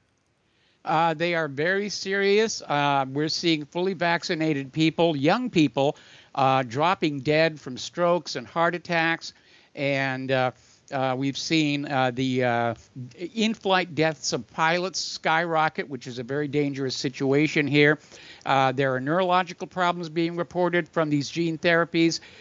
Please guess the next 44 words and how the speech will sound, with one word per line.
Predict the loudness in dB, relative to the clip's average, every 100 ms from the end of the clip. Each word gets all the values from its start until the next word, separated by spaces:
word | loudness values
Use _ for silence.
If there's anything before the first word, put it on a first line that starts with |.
| -10
uh, | 0 2 4 4 0 -6 -18 _ -8
uh, | -4 -2
Bell's | 2 4 2 -2
palsy, | -2 0 0 0 0 0 0
uh, | -2 -2
among | 0 2 2 2
them, | 0 0
uh, | 0 -2
Guillain-Barré | 0 0 2 0 2 2 4 2 0
syndrome. | 0 -2 0 2 0 -2 _ -20 -20 -20 -4
And, | 0 4 4 2 0 0
uh, | 0 -2 -8 -8
uh, | -4 -2
the | 0
list, | 0 0 -2 -2
uh, | -2 0
really | 2 2 2
goes | 0 0 0
on | 0 2 2
and | 0 -2
on. | 0 2 4 2 -4 -14 -16
And, | -4 2 4 4 2
uh, | 2 0 -2 _
there, | -4 -4 -4 -6 -6 -4
uh, | 0
there | 4 4
have | 4 0 2
been | 0 0
a |
huge | -6 -4 -2 -2 -2
number | -4 0 0
of | 0 -2
vaccine | -2 -2 -2 -2 -2
injuries | 0 -2 0 2 2
and | 0 0
deaths | 2 2 0
reported | -4 2 4 4 2
in | 0 0
the | 2
U | 2 4
S | 2 0
and | -4 -2 -2
in | 0
Europe. | 2 4 2